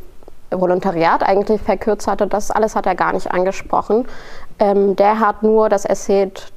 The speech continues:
dass er wegen den dringenden Bedingungen oder ja, was, äh, was auch in der Mail so,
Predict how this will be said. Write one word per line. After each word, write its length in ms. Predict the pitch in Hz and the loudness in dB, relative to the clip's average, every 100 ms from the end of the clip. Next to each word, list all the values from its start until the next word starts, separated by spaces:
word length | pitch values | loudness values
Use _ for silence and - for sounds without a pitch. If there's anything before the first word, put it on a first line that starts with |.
| - | -2
dass 280 | 185 180 | -2 0
er 520 | - 185 185 185 185 185 | 0 2 4 2 0 0
wegen 140 | 190 180 | 0 0
den 100 | 175 | 0
dringenden 640 | 180 202 214 202 196 202 | 2 4 4 4 2 0
Bedingungen 600 | - 180 214 214 208 202 | -2 2 2 4 4 2
oder 300 | - 180 175 - | 2 2 0 0
ja, 100 | - - - - - | -2 -4 -14 -18 -12
was, 280 | 214 180 - | -4 -4 0
äh, 240 | 127 196 190 | 2 4 2
was 160 | 202 | 0
auch 180 | - 196 | -2 0
in 60 | 196 | 4
der 80 | |
Mail 240 | 196 220 240 | 6 4 4
so, 360 | 196 190 196 | 2 2 2